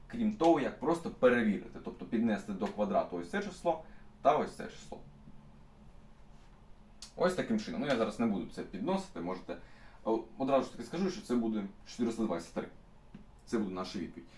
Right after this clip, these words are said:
Тобто ось таким чином, дивіться, ми визначили третю, е, другу цифру, коли додали до першої пари другу, так, і отримали число. І потім,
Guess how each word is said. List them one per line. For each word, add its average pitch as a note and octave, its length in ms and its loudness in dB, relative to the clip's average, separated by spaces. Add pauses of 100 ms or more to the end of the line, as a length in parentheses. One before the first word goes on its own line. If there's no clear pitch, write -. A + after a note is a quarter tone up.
(160)
Тобто B2+ 200 -2
ось C#3 120 -2
таким C#3+ 280 -2
чином, F#2+ 280 0
дивіться, F2+ 320 -6 (360)
ми A#2+ 180 6
визначили A#2 540 2 (320)
третю, A2+ 260 2
е, G2+ 420 -2
другу A#2+ 320 4
цифру, A#3 480 2 (460)
коли D3 160 2
додали A2+ 400 4
до A#2 80 0
першої A3 380 4
пари E3 260 4
другу, G#2 440 2 (360)
так, - 280 4 (200)
і - 60 -2
отримали B2+ 380 4
число. G#2 300 -6
І - 40 -2
потім, B2 300 -4